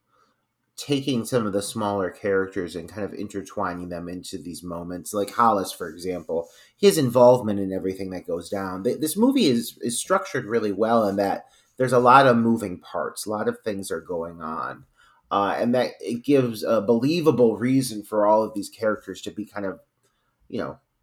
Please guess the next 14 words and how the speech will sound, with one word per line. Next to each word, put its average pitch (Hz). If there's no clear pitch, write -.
uh, -
operating 117
the 104
way 98
they 95
are 95
within 87
this 85
universe. 90
Um, 104
but 131
yeah, 160
no, 135
just -